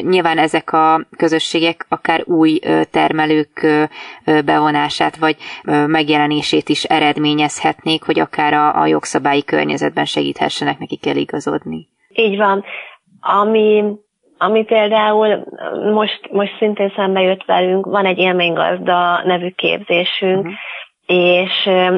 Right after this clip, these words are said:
Speaker 2: annak külön van egy jogi része, illetve van egy rel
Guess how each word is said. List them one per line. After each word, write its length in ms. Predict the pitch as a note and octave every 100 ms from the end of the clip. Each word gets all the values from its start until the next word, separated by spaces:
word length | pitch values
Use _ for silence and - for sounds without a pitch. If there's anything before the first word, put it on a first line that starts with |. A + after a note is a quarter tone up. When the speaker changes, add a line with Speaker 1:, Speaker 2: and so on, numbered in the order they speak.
| -
Speaker 2:
annak 280 | F#3+ G3 -
külön 300 | B3+ G#3 F#3
van 140 | F3
egy 160 | E3+ F3
jogi 260 | E3 E3
része, 400 | D#3+ D#3 E3+ -
illetve 340 | F3 F#3 F#3 G3
van 200 | G#3+ G3+
egy 140 | F#3
rel 400 | - G#3 G3+ E3+